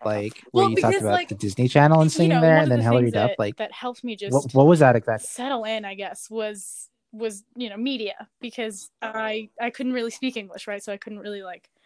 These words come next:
Speaker 2: make a whole lot of
Speaker 1: Oh,
Speaker 2: friends <laughs>
Speaker 1: okay.
Speaker 2: who could, like, come over or whatever like that. So, you know, when we moved in, I, as soon as I got, you know,
Speaker 1: <clears throat>
Speaker 2: it, they signed me into school, like, immediately because, um, it was, like,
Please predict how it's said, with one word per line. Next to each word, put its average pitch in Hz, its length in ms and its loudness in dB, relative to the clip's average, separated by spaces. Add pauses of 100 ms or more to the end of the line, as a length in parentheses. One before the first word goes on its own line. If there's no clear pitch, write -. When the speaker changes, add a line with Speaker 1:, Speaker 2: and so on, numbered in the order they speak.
(360)
Speaker 2:
make 202 220 -8
a 202 40 -8
whole 202 220 -4
lot 190 160 -6
of 127 60 2
Speaker 1:
Oh, 139 100 6
Speaker 2:
friends 139 520 2
<laughs> - 60 -2
Speaker 1:
okay. 311 200 2
Speaker 2:
who 254 140 -6
could, 226 160 -6
like, 233 220 -6
come 240 160 -10
over 240 320 -10
or 247 60 -8
whatever 247 280 -10
like 240 200 -14
that. 254 180 -16 (600)
So, 233 200 -8
you 240 140 -8
know, 214 140 -10
when 214 140 -14
we 220 120 -10
moved 214 260 -10
in, 226 320 -8
I, 202 200 -12
as 208 200 -12
soon 220 160 -12
as 208 100 -16
I 202 120 -8
got, 196 340 -12
you 208 100 -16
know, 196 360 -8 (120)
Speaker 1:
<clears throat> - 180 -20
Speaker 2:
it, 220 220 -14 (260)
they 233 120 -2
signed 226 300 -2
me 214 80 -8
into 202 180 -14
school, - 260 -12
like, 185 180 -12
immediately 190 680 -10
because, 190 520 -10
um, 185 480 -6 (580)
it 233 60 4
was, 226 220 0 (100)
like, 208 160 -4